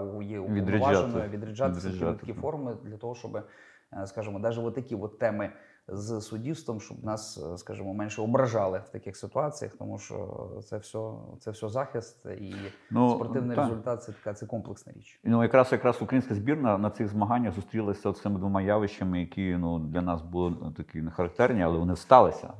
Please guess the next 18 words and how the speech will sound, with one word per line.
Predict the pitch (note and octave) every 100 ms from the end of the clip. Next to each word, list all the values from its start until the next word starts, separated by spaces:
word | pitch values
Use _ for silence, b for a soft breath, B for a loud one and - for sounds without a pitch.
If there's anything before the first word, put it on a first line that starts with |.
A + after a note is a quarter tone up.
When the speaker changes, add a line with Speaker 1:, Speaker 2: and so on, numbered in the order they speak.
| -
Speaker 2:
і, |
відповідно, | F#2 E2+ F2 D#2+ F#2+ F#2
треба | E2+ E2+
бути | E2+ E2
до | E2
них | F2 F2
готовими. | F#2 F2+ D#2 D2+ E2+ F2 _ _ D3+
Speaker 1:
Ну, | D#3 - -
будемо | A#2 A2
готові | G#2 A2 G2+
в | F#2+
майбутньому. | G2+ G#2 C3+ A2 G#2
Думаю, | F#2+ G2+ G2 F#2+
що | -
всі, | F#2+ - G#2 F#2+ G2
всі | - G#2
люди | G2+ G2 G2
розумні | F#2+ A2 A2+ G2+